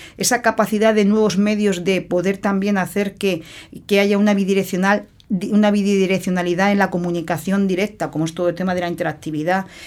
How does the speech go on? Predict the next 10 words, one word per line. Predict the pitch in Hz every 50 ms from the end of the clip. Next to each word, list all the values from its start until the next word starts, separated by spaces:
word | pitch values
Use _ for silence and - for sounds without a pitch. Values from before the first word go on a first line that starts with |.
| - - -
etcétera, | 180 175 175 - 214 202 202 190 190 196 196 - - - -
ha | - 208 214
hecho | 226 220 226 - 185 180 185
que | - - 170 - - - - - _ _ - - _ - -
medio | - 175 180 208 247 262 262 220 190 165 156 156 - - -
y | 190 151
receptor | 170 180 - 254 247 247 - 233 226 254 254 - - _ _ _
tengan | - 185 196 208 220 220
un | 214 208 202
poder | - 196 190 190 196 208 240 233